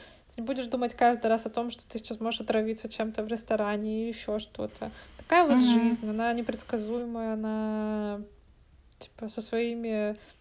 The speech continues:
Speaker 1: приколюхами, поэтому, ребята, жизнь нужно, жизнь нужно прожить так, чтобы наверху всё офигели и сказали: «А ну-ка, повтори». Поэтому
Speaker 2: <laughs>
Speaker 1: живём, наслаждаемся жизнью.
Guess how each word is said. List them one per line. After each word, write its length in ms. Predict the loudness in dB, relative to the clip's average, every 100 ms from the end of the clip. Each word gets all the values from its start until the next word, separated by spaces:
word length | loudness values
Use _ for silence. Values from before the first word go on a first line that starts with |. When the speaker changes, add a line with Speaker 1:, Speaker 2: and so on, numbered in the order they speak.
| -6
Speaker 1:
приколюхами, 880 | -2 0 0 2 0 0 -4 -4 -4
поэтому, 800 | -4 -4 -4 -8 -6 -6 -6 -8 -12 _ _ -20 -20 -20 -6
ребята, 340 | 2 4 6
жизнь 220 | 6 6 6
нужно, 340 | 2 2 4
жизнь 220 | 6 6
нужно 220 | 4 -2
прожить 300 | -2 0 2
так, 200 | 4 2
чтобы 220 | 2 -8 -6
наверху 220 | -4 -4
всё 160 | 2 2
офигели 460 | 2 -2 0 2
и 40 | 0
сказали: 540 | 0 0 2 2 2
«А 100 | 0
ну-ка, 240 | 0 -2
повтори». 680 | 0 -2 -2 -4 -2 -4 -8 -10 -8 -2 0 2
Поэтому 400 | 8 8 10 6
Speaker 2:
<laughs> 0 |
Speaker 1:
живём, 520 | 10 10 12 12 12
наслаждаемся 880 | 8 6 4 6 8 8 6 0 -2
жизнью. 880 | 0 2 4 2 0 -4 -2 -4